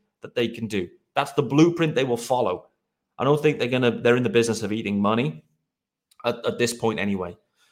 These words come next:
So he's effectively a platoon guy, a bench bat, and, you know, pinch hitting option.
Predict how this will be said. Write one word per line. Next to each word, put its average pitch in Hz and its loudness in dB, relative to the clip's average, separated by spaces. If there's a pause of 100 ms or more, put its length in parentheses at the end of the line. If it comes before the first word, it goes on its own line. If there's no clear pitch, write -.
(220)
So 127 4
he's 135 -2
effectively 135 0
a 107 6
platoon 156 0
guy, 120 2
a 117 2
bench 120 0
bat, 104 -2 (460)
and, 101 0
you 120 -2
know, 92 4
pinch 117 -2
hitting 107 0
option. 87 -4